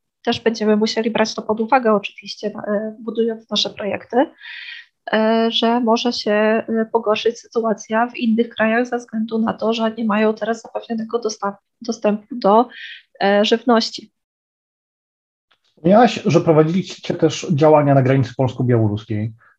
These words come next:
Speaker 2: Jak wygląda aktualnie ta
Speaker 1: Mhm.
Speaker 2: sytuacja z
Speaker 1: Mm,
Speaker 2: punktu widzenia
Speaker 1: no
Speaker 2: waszej
Speaker 1: niestety są
Speaker 2: organizacji?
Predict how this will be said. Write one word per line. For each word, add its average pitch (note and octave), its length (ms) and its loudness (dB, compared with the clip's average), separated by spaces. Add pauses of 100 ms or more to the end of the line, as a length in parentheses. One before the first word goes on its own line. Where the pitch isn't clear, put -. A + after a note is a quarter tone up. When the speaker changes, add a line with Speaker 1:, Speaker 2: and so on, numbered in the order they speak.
(120)
Speaker 2:
Jak A3+ 180 2
wygląda B2+ 280 6
aktualnie G#2+ 460 2 (100)
ta A2+ 80 0
Speaker 1:
Mhm. A2+ 100 2
Speaker 2:
sytuacja A2+ 540 -6 (1200)
z - 120 -18
Speaker 1:
Mm, G#3+ 120 -6
Speaker 2:
punktu C#3 180 2
widzenia B2+ 180 6
Speaker 1:
no B2 80 6
Speaker 2:
waszej B2+ 140 2
Speaker 1:
niestety A2+ 240 6
są A2 80 2
Speaker 2:
organizacji? A2 300 -4